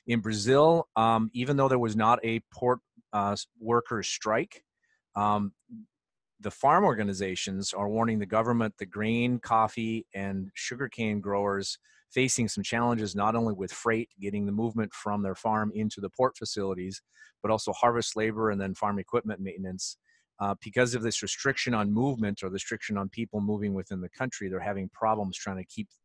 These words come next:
keep the system moving or keep the system going. Um,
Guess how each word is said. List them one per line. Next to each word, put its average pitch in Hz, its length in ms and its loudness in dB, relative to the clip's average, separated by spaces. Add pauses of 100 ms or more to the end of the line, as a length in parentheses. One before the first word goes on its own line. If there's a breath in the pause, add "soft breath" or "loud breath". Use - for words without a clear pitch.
keep 120 240 -8
the 95 80 -8
system - 320 -6
moving 90 380 -4 (220)
or 101 260 -4
keep - 180 -12
the 95 60 -12
system 87 380 -10
going. 85 320 -8 (760 soft breath)
Um, 107 280 2